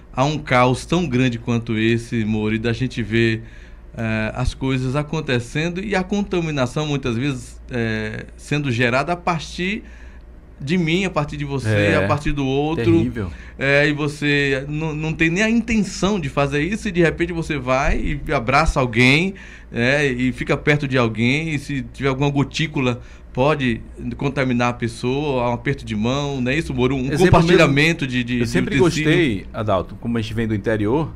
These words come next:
Speaker 2: e eu sempre
Speaker 1: Uhum.
Speaker 2: gostei de final de ano ir pro interior, Semana Santa ir pro interior.
Speaker 1: Sim.
Speaker 2: E eu tive que abdicar de abrir mão disso, de não ir, por quê?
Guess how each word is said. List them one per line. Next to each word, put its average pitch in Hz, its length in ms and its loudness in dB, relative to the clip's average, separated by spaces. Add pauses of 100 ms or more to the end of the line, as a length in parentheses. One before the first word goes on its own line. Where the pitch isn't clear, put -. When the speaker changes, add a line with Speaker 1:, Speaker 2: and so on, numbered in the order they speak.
(120)
Speaker 2:
e 117 80 -2
eu 113 60 4
sempre 147 220 0
Speaker 1:
Uhum. 180 40 2
Speaker 2:
gostei 165 300 0
de 160 160 -6
final 151 300 -2
de 143 100 -2
ano 151 240 0
ir 151 80 0
pro 151 100 -8
interior, 131 560 2
Semana 120 380 -2
Santa 113 400 -2
ir 127 140 2
pro 117 120 -4
interior. 113 640 0
Speaker 1:
Sim. 117 400 2
Speaker 2:
E 143 60 2
eu 151 100 0
tive 160 260 -4
que 160 140 -2
abdicar 143 580 0
de 135 80 -2
abrir 131 220 0
mão 139 180 2
disso, 127 300 -2
de 143 80 -6
não 160 160 -2
ir, 135 120 -2
por 151 200 -4
quê? 110 240 -2